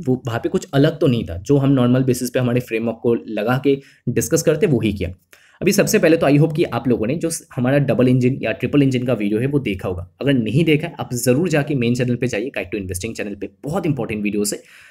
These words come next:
प्लेलिस्ट आपको मिलेगा how to make ten X return and वहाँ पे डबल इंजन, ट्रिपल इंजन सारे वीडियोज़ आपको मिल जाएंगे, ओके। कॉन्सेप्ट समझना बहुत ज़रूरी है।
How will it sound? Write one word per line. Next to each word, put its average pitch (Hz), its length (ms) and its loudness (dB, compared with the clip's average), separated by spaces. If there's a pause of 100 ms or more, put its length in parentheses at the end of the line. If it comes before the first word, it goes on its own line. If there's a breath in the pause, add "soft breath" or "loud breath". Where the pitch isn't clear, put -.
(120)
प्लेलिस्ट 139 300 4
आपको 175 120 2
मिलेगा 151 320 4
how 120 100 2
to 117 140 0
make - 160 -4
ten 101 180 -2
X 98 120 -6
return 139 280 -2
and 104 120 -6
वहाँ 95 180 -6
पे 143 80 2
डबल 107 220 -4
इंजन, 110 260 -4
ट्रिपल 104 220 -8
इंजन 127 240 -4
सारे 123 340 0
वीडियोज़ 107 360 -4
आपको 95 200 -4
मिल 110 140 0
जाएंगे, 92 280 -6 (140)
ओके। 233 160 -4
कॉन्सेप्ट 147 480 0
समझना 110 540 -6
बहुत 131 300 0
ज़रूरी 95 280 -4
है। 92 160 -10